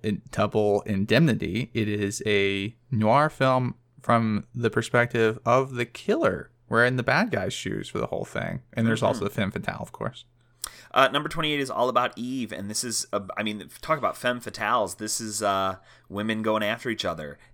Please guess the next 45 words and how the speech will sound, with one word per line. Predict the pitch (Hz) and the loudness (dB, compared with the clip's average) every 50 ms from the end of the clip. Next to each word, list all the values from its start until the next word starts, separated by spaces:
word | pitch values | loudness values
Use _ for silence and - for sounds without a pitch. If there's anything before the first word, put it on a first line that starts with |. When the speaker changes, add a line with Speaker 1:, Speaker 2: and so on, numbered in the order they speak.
| - _ | -20 _
Speaker 2:
in | - 90 92 90 92 95 | -12 -12 -10 -10 -12 -12
Hollywood. | - - - 90 92 104 107 95 82 - - - 80 82 _ _ _ _ _ _ _ _ _ _ _ _ - - _ - | -14 -12 -10 -8 -8 -8 -8 -10 -10 -12 -12 -14 -18 -20 _ _ _ _ _ _ _ _ _ _ _ _ -20 -20 _ 0
Speaker 1:
Number | 127 117 120 | 2 4 4
twenty-seven | 113 - 113 110 - - 110 107 101 | 4 4 2 2 2 2 0 0 0
is | 104 - | -2 -4
High | - - 104 107 104 | -2 2 2 4 4
Noon. | 101 101 98 98 101 113 123 123 | 4 2 2 2 2 0 0 -2
This | 117 - | -4 -6
is | 101 101 | -6 -4
the | - 101 | -4 -2
white | - - 101 - - | 0 0 0 0 0
hat, | 113 110 98 101 - | 0 0 0 0 0
black | - 107 104 101 104 - | -2 0 0 0 -2 -2
hat | - - 110 110 - - | -4 -2 -2 -2 -2 0
Western | 117 104 107 - - - 104 104 101 98 - - | 0 0 0 0 0 0 0 0 0 -2 -2 -2
in | 110 107 104 104 | -2 -2 0 0
which | 104 101 92 - - - - _ | 0 0 0 -2 -6 -10 -12 _
the | - - 110 | -6 -4 0
runtime | 104 110 107 110 110 - - 107 | 2 2 2 2 0 0 0 -2
of | 101 | -2
the | 101 | -2
film | - - 107 104 104 104 104 104 104 - - | -2 -2 0 0 2 0 0 -2 -4 -4 -2
roughly | 110 110 107 - - 104 | -2 -2 -2 -2 -4 -4
approximates | - - 104 104 - - - 107 101 98 - - - - - _ - | -2 0 0 0 0 -2 -4 -4 -4 -4 -6 -8 -12 -14 -12 _ -6
the | 113 110 - | -6 -2 0
action | 107 104 113 - - - 107 95 - | 0 0 0 0 -2 -2 -2 2 2
of | 117 135 147 | 2 2 2
the | 160 160 | 0 -2
film. | - - 165 156 160 165 160 160 160 156 - | -2 0 2 2 2 2 0 0 -2 -4 -6
That's | 131 120 117 104 104 - | 0 2 2 2 2 2
its | 107 101 - | -2 -4 -2
only | - 98 95 95 | -2 -4 -2 -4
claim | 92 - - 50 50 - | -6 -6 -6 -6 -6 -6
to | - | -8
fame. | - - 50 50 - - _ _ _ _ _ _ _ _ - - - | -10 -10 -10 -10 -10 -12 _ _ _ _ _ _ _ _ -18 -16 -6
Speaker 2:
Number | - 127 135 139 139 | -2 0 0 0 0
twenty-six, | 143 156 156 147 - 170 151 - 135 | -2 -2 -4 -2 -2 -4 -4 -4 -6
Mister | 147 - - 151 | -6 -6 -4 -4
Smith | - - 147 151 - | -4 -4 -6 -8 -4
Goes | - 147 143 139 | -2 -2 -2 -2
to | - 139 | -2 0
Washington. | 135 131 135 - - 139 139 - 135 117 110 | 2 2 2 2 -2 -6 -8 -8 -8 -6 -6
Jimmy | 113 135 143 147 | -6 -6 -6 -6
Stewart | 139 - - - 147 151 151 147 - - | -6 -6 -6 -4 -2 0 0 -2 -2 -2
is | 127 135 135 123 - | -4 -4 -4 -6 -10